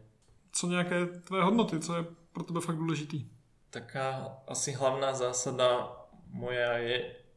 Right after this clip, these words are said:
Speaker 2: žij a nechaj žiť. Takže keď sú nejaké veci, čo robia iní ľudia a ja s nimi napríklad nutne nemusím súhlasiť, alebo nie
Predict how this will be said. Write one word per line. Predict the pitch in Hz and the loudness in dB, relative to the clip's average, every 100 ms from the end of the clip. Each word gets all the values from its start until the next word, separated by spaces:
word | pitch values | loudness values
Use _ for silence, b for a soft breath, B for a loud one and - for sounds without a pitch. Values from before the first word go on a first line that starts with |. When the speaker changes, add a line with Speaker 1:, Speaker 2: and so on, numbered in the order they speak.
| - | -12
Speaker 2:
žij | 123 127 | -6 0
a | 131 | 0
nechaj | 131 - 139 123 | 0 2 2 2
žiť. | 127 127 - - _ _ | -2 -6 -12 -18 _ _
Takže | 123 117 113 120 117 117 - _ _ | -8 -6 -6 -4 -4 -6 -16 _ _
keď | - - | -8 -6
sú | - | -4
nejaké | 131 127 127 123 | 0 0 2 0
veci, | 120 127 | 0 0
čo | 123 135 | -2 -2
robia | 123 131 123 | 2 4 4
iní | 127 131 | 2 -2
ľudia | 127 123 120 123 127 | -2 -2 0 2 2
a | 120 113 | 2 0
ja | |
s | 113 120 | -4 -6
nimi | 120 117 | -6 -6
napríklad | 113 123 - 123 - - - _ _ | -6 -8 -2 -2 -4 -14 -20 _ _
nutne | - 117 117 117 - 120 | -18 -8 -4 -4 -4 -4
nemusím | 123 123 - 127 123 | -4 -6 -6 -6 -6
súhlasiť, | 123 113 117 117 120 123 - - | -6 -2 -2 -2 -2 -2 -4 -8
alebo | 117 113 113 113 113 113 B B B B - | -6 -4 -2 -2 -2 -6 B B B B -8
nie | 120 | -2